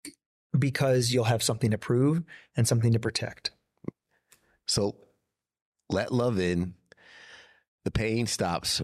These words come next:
Speaker 2: when the truth starts. Jake, how can folks get the book? How can they jump in more and, and,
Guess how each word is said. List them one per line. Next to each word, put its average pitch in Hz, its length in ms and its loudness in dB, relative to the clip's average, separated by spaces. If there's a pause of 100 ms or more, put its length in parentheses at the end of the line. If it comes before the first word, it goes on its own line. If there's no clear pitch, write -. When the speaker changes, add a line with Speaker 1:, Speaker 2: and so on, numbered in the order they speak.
Speaker 2:
when 82 100 -2
the 78 80 -2
truth - 280 -2
starts. - 680 -4 (1000)
Jake, 87 200 0
how 90 140 -2
can 95 160 -4
folks 87 200 0
get - 140 -4
the - 80 -4
book? 85 240 -2
How 87 160 -4
can 87 160 -4
they 82 140 0
jump 78 280 -2
in 80 140 0
more 78 300 2
and, 76 200 0
and, 78 160 -2